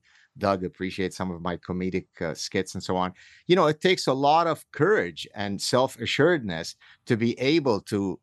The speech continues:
don the, the pink wig, pretending to be, you know, a woke person, or to self-flagellate or to hide under the desk. Some of my colleagues will write to me and say, you know, you know, they, in a very sort of haughty way, "Don't you think that that,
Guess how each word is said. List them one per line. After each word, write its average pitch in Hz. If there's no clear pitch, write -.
don 107
the, 92
the 98
pink -
wig, 98
pretending 101
to 92
be, 92
you 92
know, 92
a 85
woke 98
person, 95
or 95
to 92
self-flagellate 95
or 92
to 92
hide 104
under 101
the 95
desk. 95
Some 160
of 143
my 135
colleagues 131
will 101
write 117
to 107
me 95
and 90
say, 101
you 104
know, 101
you 120
know, 98
they, 98
in 104
a 98
very 117
sort 107
of 90
haughty 113
way, 101
"Don't 147
you 143
think 139
that 101
that, 117